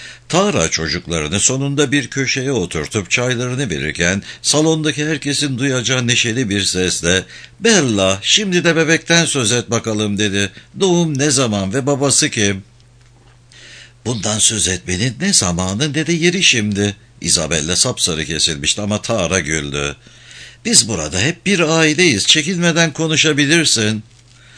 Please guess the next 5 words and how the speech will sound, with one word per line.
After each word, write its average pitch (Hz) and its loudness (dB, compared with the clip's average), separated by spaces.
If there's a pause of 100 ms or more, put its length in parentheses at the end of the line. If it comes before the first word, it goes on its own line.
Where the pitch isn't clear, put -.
(280)
Michael 175 0
hafif 165 -4
bir 123 -2
sesle, 90 0 (420)
"Bella, 71 0